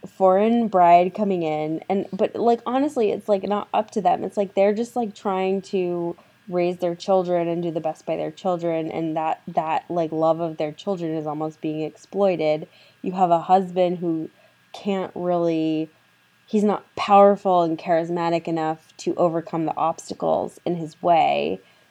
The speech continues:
which I think that's the thing, is, like, when you have a monarchy on its way out, it's like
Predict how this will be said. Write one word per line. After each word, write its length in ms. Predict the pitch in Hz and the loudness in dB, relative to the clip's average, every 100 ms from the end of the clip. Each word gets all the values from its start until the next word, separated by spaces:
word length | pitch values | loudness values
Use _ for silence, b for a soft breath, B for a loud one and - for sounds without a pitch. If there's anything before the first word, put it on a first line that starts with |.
| - | -6
which 180 | 196 | 0
I 80 | 190 | 0
think 240 | 185 220 202 | 2 2 4
that's 220 | 180 - | 4 2
the 120 | - 165 | -14 -2
thing, 200 | 240 196 | 0 2
is, 100 | 160 | -2
like, 120 | 170 | -2
when 140 | 170 | 0
you 60 | 170 | 0
have 200 | 190 208 | -2 -2
a 80 | 175 | 0
monarchy 640 | 165 165 175 170 165 160 | 0 0 0 -2 -2 0
on 220 | 156 165 | 2 0
its 120 | 156 | -4
way 200 | 160 156 - | -4 -4 -2
out, 320 | 160 160 - | 4 4 4
it's 140 | 160 - | -2 -4
like 260 | 151 151 | -4 -4